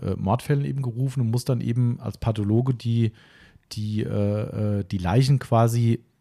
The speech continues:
auf Hinweise untersuchen und es ist halt nun mal so, dass jede Leiche eine Geschichte erzählt und das wird halt in den Büchern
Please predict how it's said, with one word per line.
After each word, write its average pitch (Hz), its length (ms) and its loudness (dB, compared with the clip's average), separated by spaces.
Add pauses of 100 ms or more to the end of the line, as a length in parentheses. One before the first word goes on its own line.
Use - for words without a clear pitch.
(240)
auf 107 220 0
Hinweise 113 540 6
untersuchen 127 760 4
und 117 300 2 (760)
es 104 120 0
ist 143 160 0
halt 156 140 2
nun 160 100 4
mal 156 120 4
so, 143 260 2
dass - 340 -4
jede 135 420 6 (100)
Leiche 120 560 0
eine 120 200 0
Geschichte 110 440 2
erzählt 101 500 -4
und 101 200 -6 (200)
das 104 220 0
wird 123 120 -2
halt 123 260 2
in 117 100 0
den 113 120 4
Büchern 143 520 4